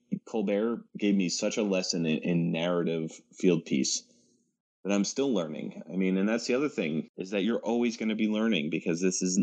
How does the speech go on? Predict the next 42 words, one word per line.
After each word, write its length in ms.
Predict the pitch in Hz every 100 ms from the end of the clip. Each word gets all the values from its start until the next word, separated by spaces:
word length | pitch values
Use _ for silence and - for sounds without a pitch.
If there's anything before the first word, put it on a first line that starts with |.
| -
never, 600 | 95 98 104 101 101 - _ _ _ _ -
it, 140 | 98 -
like 200 | 80 98
I've 120 | 113 -
said, 180 | 113
there's 160 | 92 85
no 100 | 104
formula 500 | 101 98 98 101 90
to 100 | 82
comedy. 420 | - 90 98 67
So 140 | - 73
you're 140 | 85
constantly 600 | - - 113 107 - 95
learning 340 | 90 95 87 87
these 200 | 82 95
new 140 | 85
tricks 320 | - 98 -
that 160 | 73 -
these 240 | 78 82
really 380 | 92 107 120 95
smart 380 | - 98 87 -
people 460 | 101 - 76 67 - _ _ _ _ _ -
who've 140 | 82
done 160 | - 98
it 100 | 95
for 100 | 87
years 560 | 85 98 101 73 69 - -
are 200 | 82 82
kind 260 | - 87
of 140 | 80 -
telling 320 | 104 113 82
you 220 | 71 62
it's 180 | 58 -
this, 300 | - - - -
their 260 | - 95
secrets 500 | 98 - 82 87 80
to 120 | - 80
the 120 | 78
trade. 420 | - 110 65 64
So 340 | - 71 65 -
at 140 | 85
Colbert, 560 | - 80 80 80 113